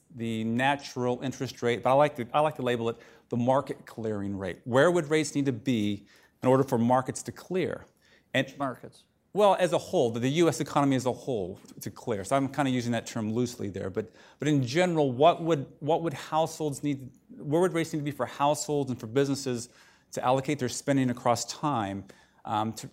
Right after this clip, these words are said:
Speaker 1: bring the economy back to full employment or to keep it healthy? And, and when the economy weakens, it, it pulls that rate, that market clearing rate down,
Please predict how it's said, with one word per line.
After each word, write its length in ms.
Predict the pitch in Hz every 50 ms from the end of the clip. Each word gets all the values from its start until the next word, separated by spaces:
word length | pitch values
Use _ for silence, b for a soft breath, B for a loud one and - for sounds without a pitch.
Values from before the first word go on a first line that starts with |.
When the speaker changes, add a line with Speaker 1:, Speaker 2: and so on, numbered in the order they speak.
| - -
Speaker 1:
bring 220 | 143 131 139 139
the 60 | 127 131
economy 400 | - - - 135 131 127 123 113
back 300 | 101 127 127 120 113 -
to 60 | -
full 220 | - - - 120 110
employment 720 | 104 98 - - - 117 110 110 98 92 - - - -
or 80 | 107
to 120 | - - -
keep 300 | - - - 147 139 123
it 80 | -
healthy? 460 | - - 120 117 107 - 104 - - - _ b b b b b b b b b b _ _
And, 380 | 131 127 123 123 123 120 120 - _ _ _
and 160 | 139 131 135
when 120 | 151 160
the 40 | 160
economy 400 | 151 - - 170 180 190 190 175
weakens, 540 | 160 147 151 185 196 190 - 143 127 123 117
it, 100 | 135 -
it 160 | 143 135 -
pulls 360 | - - - 165 160 156 123
that 300 | - 147 139 123 117 -
rate, 200 | 120 123 123 120
that 160 | 123 127 110 127
market 360 | 127 131 135 131 143 131 -
clearing 460 | - - 131 127 123 120 117 117 117
rate 320 | 110 107 107 104 87 104
down, 400 | - 123 127 120 104 92 87 87